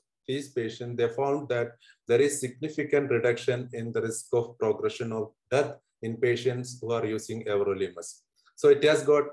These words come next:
uh, some side effects, including stomati-, stomatitis, diarrhea, hypophosphatemia, hyperglycemia, pneumonitis, et cetera. So the next agent is sunitinib.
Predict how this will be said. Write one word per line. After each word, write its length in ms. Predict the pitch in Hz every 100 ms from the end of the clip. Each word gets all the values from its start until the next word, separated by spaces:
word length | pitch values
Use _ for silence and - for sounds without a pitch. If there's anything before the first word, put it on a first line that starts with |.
| -
uh, 180 | 123 123
some 200 | 135 127
side 300 | 127 120 131
effects, 380 | 135 160 151 143
including 400 | 127 131 123 123
stomati-, 540 | 127 117 120 135 135 - 123 - _ _ -
stomatitis, 800 | - 120 123 123 131 127 131 120
diarrhea, 500 | 113 113 113 123 123 123 113 107
hypophosphatemia, 920 | 117 120 110 120 113 113 110 113 113 - - _ -
hyperglycemia, 840 | 104 - 101 107 104 - 107 110 104
pneumonitis, 580 | 104 104 104 101 110
et 120 | 113 -
cetera. 320 | 107 - - _ _ _ _ _
So 100 | -
the 120 | 131 131
next 300 | 151 151 156
agent 300 | 151 156 151
is 200 | 147 -
sunitinib. 640 | 131 131 135 151 160 175